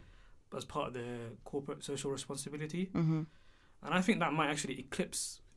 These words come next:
Speaker 1: what some of these public health, or even the N H S is doing,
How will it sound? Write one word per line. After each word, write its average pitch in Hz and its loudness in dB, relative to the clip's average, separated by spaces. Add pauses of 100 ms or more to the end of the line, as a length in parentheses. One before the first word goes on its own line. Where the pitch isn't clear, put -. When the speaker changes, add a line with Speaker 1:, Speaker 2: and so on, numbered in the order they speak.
(140)
Speaker 1:
what 139 -2
some 151 -2
of 135 0
these 123 0
public 131 -8
health, 151 -6 (800)
or - -8
even 143 -2
the 135 -4
N 135 -4
H 127 -2
S 180 -2
is 156 -6
doing, 113 -4